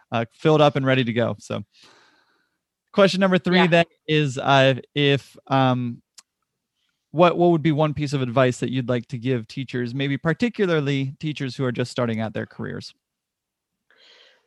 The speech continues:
Speaker 2: So my, my new expression this year has been to manage your energy. We always talk about
Speaker 1: Mm-hmm.
Speaker 2: managing our time,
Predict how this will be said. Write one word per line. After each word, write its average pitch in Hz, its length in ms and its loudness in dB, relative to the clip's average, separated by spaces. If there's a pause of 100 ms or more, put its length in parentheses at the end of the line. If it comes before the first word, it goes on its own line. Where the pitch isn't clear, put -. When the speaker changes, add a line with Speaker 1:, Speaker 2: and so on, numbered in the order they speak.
Speaker 2:
So 190 500 6 (220)
my, 196 460 2
my 214 200 4
new 196 380 2 (220)
expression 196 560 -2
this 175 240 -4
year 180 160 2
has 175 160 -6
been 175 200 -4
to 175 80 -6
manage 185 480 -2
your 175 120 -2
energy. 160 540 -4 (440)
We - 220 -6
always 214 320 4
talk 233 220 2
about 214 180 4
Speaker 1:
Mm-hmm. - 80 -6
Speaker 2:
managing 202 540 2
our 175 180 2
time, 190 640 0